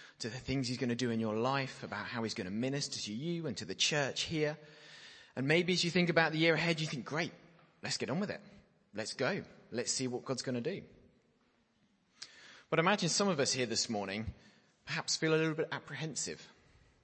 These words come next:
a bit tentative, maybe fearful even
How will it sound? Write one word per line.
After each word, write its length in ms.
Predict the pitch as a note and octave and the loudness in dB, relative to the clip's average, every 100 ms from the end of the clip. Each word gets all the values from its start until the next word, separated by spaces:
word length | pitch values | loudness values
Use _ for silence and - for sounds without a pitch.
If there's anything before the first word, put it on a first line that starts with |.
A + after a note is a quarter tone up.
| _ _ | _ _
a 80 | - | -12
bit 140 | - | -6
tentative, 560 | F3+ D#3+ - - E2+ - - - _ _ _ _ - - - _ D#3+ | -2 -2 -2 -6 -8 -10 -20 -20 _ _ _ _ -20 -20 -20 _ -4
maybe 220 | E3+ E3+ | -2 -2
fearful 540 | - A3+ G#3+ - G#2 | -6 -2 -2 0 -2
even 300 | F#2 E2 D2+ | 0 -4 -10